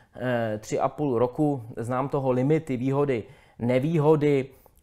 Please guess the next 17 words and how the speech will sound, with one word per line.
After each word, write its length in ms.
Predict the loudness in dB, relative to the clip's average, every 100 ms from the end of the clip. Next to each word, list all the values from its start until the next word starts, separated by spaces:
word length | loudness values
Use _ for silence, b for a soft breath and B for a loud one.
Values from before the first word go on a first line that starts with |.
| _
Určitě 680 | 0 0 0 -6 0 0 0
jsem 220 | -2 -4 2
poslední 640 | 2 2 2 2 4 0
člověk, 560 | 0 2 4 2 -2 -18 B B -4
eh, 300 | -2 0 -2
který 240 | -2 0
by 80 | 0
to 140 | 0
někomu 520 | 0 2 0 2 2 2
vnucoval. 720 | 2 0 -2 0 0 -2 -10 _ _
To 100 | -6
prostě 320 | -6 -4 -4
musí 240 | -4 -4
být 100 | -4
nějaký 300 | -4 -6 -6
přirozený 1000 | -8 -8 -4 0 0 -2 -2 -2 -4 -8 _ -12
vývoj. 560 | -4 0 2 2 -2